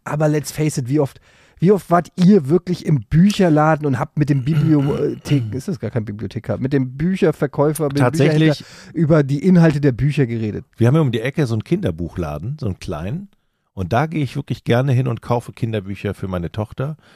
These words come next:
Speaker 2: weil die sind super nett, die beraten dich und, und da frage ich mich natürlich auch, wie können die sich halten? Und wenn ganz, ja,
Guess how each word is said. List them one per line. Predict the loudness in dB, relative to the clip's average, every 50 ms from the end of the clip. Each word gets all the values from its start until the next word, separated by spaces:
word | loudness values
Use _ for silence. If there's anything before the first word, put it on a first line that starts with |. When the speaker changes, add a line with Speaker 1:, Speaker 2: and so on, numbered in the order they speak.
| _ _
Speaker 2:
weil | -2 -2 0
die | 0
sind | 0 -2 -2 -4
super | -6 -6 -4 -4 -4 -2 0 0 0
nett, | 0 -2 -4 -6 -8 -12 _ -10
die | -8
beraten | -6 -6 -6 -4 -4 -4 -4 -4 -6 -8 -8 -6
dich | -4 -6 -6 -6 -10 -12
und, | -12 -12 -12 -14 _ _ _ _ -20 -20 -20 -20 -20 -20 _ _ _ _ _ _
und | -8 -6 -6
da | -6
frage | -8 -10 -10 -10
ich | -8 -8
mich | -8 -8
natürlich | -8 -8 -8 -8 -8 -8
auch, | -8 -8 -10
wie | -8
können | -4 -2 -2 -2 -2
die | -2
sich | -4 -6 -6 -6
halten? | -4 -2 -2 -2 -4 -6 -8 -8 _ _ _ _ _ _ _ _ _ _ _ _ -8
Und | -6 -6 -4 -6 -8 _ _
wenn | -8 -6 -4 -4
ganz, | -4 -6 -6 -8 -14 -18 _ _ -20 -20 -16
ja, | -14 -12